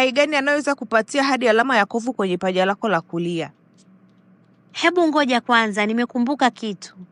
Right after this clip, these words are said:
Speaker 1: Umekumbuka kitu gani?
Speaker 2: Kuna mwanafunzi mmoja ni rafiki yangu.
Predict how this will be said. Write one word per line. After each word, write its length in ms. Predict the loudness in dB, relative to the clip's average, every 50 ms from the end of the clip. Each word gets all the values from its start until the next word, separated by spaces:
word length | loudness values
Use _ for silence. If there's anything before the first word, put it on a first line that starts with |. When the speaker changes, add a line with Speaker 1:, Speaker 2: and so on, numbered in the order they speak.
| _ _ _ _ _ _ _ _ _ _ _ _ _ _ _ _
Speaker 1:
Umekumbuka 640 | 0 2 4 2 2 2 0 -2 0 0 0 0 0
kitu 320 | 0 -2 -6 -6 -4 -4
gani? 400 | 0 2 2 2 0 -2 -6 -12 -14 _ _ _ _ _ _ _ _ _ _ _ _ _ _ _ _ _ _ _ _ _ _ _ -12 -2
Speaker 2:
Kuna 240 | 2 4 4 4 6
mwanafunzi 560 | 4 4 4 4 2 2 0 0 2 2 2
mmoja 420 | 4 4 4 4 4 4 2 2 0
ni 140 | 0 0 0
rafiki 380 | 0 0 -2 -4 -6 -4 0
yangu. 540 | 2 4 4 2 2 0 -4 -6 -8 -8 -10